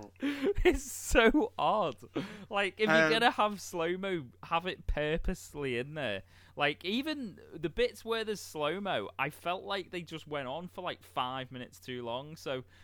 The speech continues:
Speaker 1: there's, like, the
Speaker 2: Hmm.
Speaker 1: whole bit where, like, Aquaman goes into the sea. And, like, obviously it's like, oh, you know, it's trying to make Aquaman look like this, like, really, like, machismo guy. Like, he is the guy, and look at the sea crashing round him.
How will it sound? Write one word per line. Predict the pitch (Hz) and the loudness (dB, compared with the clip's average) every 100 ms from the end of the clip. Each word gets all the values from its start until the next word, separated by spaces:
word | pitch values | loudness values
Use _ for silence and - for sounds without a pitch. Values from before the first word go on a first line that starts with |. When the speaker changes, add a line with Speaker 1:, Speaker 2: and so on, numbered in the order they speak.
| - | -10
Speaker 1:
there's, | 156 156 | -4 0
like, | 180 | 0
the | 117 | 0
Speaker 2:
Hmm. | 110 | 0
Speaker 1:
whole | 185 185 | 2 2
bit | 156 165 160 | 0 -2 -2
where, | 156 143 | -6 -4
like, | 135 131 | -4 -4
Aquaman | 127 131 - 147 143 147 | -4 -6 -8 -6 -6 -4
goes | 143 131 127 | -6 -6 -6
into | 120 - | -10 -10
the | 110 110 | -12 -12
sea. | - 127 131 85 - _ - - - - | -8 -4 -4 -6 -12 _ -20 -20 -20 -8
And, | 131 127 | -6 -4
like, | 123 117 113 - - | -4 -4 -8 -14 -8
obviously | 143 127 131 127 | -6 -6 -10 -8
it's | 117 - | -8 -8
like, | 117 - | -8 -6
oh, | 143 135 127 123 | -8 -8 -8 -10
you | 123 | -8
know, | 123 113 | -10 -10
it's | 98 - - | -12 -14 -10
trying | 147 127 | -8 -6
to | |
make | 127 127 - | -8 -10 -12
Aquaman | 117 - 143 131 123 120 | -16 -14 -14 -12 -12 -12
look | - | -12
like | 107 104 | -12 -14
this, | 101 - | -16 -14
like, | 120 98 92 | -10 -10 -12
really, | 127 131 120 113 110 | -12 -10 -10 -12 -14
like, | 107 95 87 110 | -16 -18 -20 -18
machismo | 110 - - 143 123 135 117 117 | -18 -16 -16 -14 -16 -14 -14 -12
guy. | 139 113 110 113 107 | -8 -6 -6 -8 -10
Like, | 110 117 | -14 -12
he | 135 123 | -8 -8
is | 120 | -8
the | - | -12
guy, | 117 120 113 113 110 | -12 -10 -8 -8 -10
and | 110 127 | -12 -12
look | 123 | -14
at | 143 - - | -16 -18 -20
the | 131 | -18
sea | - - 156 139 - | -16 -10 -10 -10 -12
crashing | 143 120 - 131 | -12 -12 -12 -10
round | 127 117 117 123 | -8 -8 -8 -6
him. | 131 117 | -6 -6